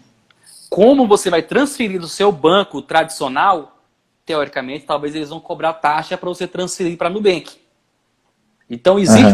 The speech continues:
Speaker 1: uma forma dentro da Nubank que é, tipo, colocar dinheiro lá, é, através de pagamento de boleto. Você gera um boleto lá de um valor X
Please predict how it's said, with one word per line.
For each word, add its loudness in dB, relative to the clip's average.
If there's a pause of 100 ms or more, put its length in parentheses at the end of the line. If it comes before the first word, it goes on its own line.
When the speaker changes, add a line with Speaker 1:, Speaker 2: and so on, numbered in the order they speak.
Speaker 1:
uma 6
forma 4
dentro -6
da 0
Nubank -8 (280)
que -2
é, 2
tipo, -6
colocar 2
dinheiro -2
lá, 2 (180)
é, -6
através -4
de -14
pagamento -4
de -14
boleto. -6 (380)
Você -10
gera -4
um -8
boleto -6
lá 0
de -8
um -6
valor 0
X -10